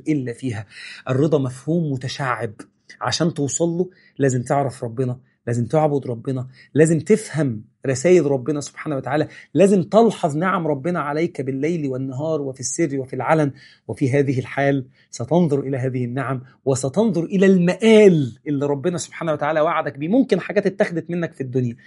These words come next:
بس لما بتصبر عليها وتصل إلى لقاء الله عز وجل فيرضيك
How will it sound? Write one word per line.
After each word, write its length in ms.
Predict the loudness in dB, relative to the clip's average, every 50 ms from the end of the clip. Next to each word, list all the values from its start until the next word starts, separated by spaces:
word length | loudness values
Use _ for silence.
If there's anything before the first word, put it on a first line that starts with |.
| -20 -20 -20 _ _
بس 220 | -4 -4 -2 0 0
لما 240 | 0 0 0 -2
بتصبر 420 | -4 -2 -2 -2 -2 -2 -4 -6 -6
عليها 440 | -6 -6 -6 -4 -4 -4 -4 -8 -12 _ _ _ _ _ _ _ -2
وتصل 380 | -2 2 2 2 2 2 -2
إلى 280 | -4 -4 -4 -2 -2 -2
لقاء 380 | -2 -4 -2 -2 -2 -2 0
الله 260 | -2 -4 -2 -2 -2 -2
عز 220 | -4 -4 -4 -4
وجل 420 | -4 -2 0 0 0 0 -2 -4 -6 -10 -20 _ _
فيرضيك 1120 | -2 2 4 4 6 6 6 4 4 2 6 8 10 10 10 8 8 4 0 -2 -2 -4